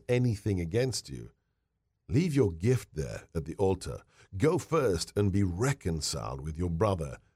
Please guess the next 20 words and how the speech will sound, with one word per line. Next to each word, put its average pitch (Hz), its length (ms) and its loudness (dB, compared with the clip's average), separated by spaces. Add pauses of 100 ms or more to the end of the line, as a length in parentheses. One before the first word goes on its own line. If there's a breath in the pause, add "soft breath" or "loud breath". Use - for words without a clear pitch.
(300)
and 92 160 2
then 101 140 4
come 65 480 -2 (340)
and 80 140 -6
offer 69 280 -8
your 71 180 -8
gift. 65 500 -16 (920)
Settle 147 500 2
with 135 180 2
your 127 160 6
opponent 123 480 2
quickly 107 540 0 (220 loud breath)
while 104 240 4
on 117 120 4
the 107 100 4
way 104 240 2
to 101 160 -4
court 104 400 2
with 82 240 -2
him. 58 320 -12